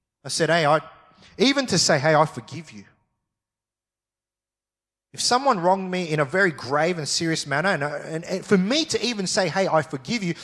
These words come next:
that's huge. But for me to say then, "Hey, I'm gonna give up one of my children so that you can be properly forgiven,"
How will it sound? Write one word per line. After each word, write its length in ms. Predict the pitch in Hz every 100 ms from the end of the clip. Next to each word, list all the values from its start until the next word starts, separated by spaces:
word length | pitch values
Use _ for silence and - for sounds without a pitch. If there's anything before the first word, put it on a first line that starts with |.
| - -
that's 260 | 208 -
huge. 680 | - - 254 160 - - - -
But 180 | 180
for 100 | -
me 280 | 185 196 254
to 180 | 262 -
say 300 | 170 180 170
then, 220 | 160 151 143 - -
"Hey, 240 | 160 143 101 - -
I'm 120 | 165
gonna 140 | 196 143
give 160 | 127
up 120 | 143 120
one 160 | 127
of 60 | 123
my 120 | 110
children 580 | - - 160 156 - 113 _ _ _ _ _ _ _ _ _ _ _ _ _ _ _ _ _ _ _ _ _ _ _ _ _ _ _ _ _ _ _ _
so 260 | - 123
that 140 | 113 110
you 160 | 120
can 180 | - 117
be 120 | 107
properly 460 | - - 147 - 139
forgiven," 600 | - 107 - 107 98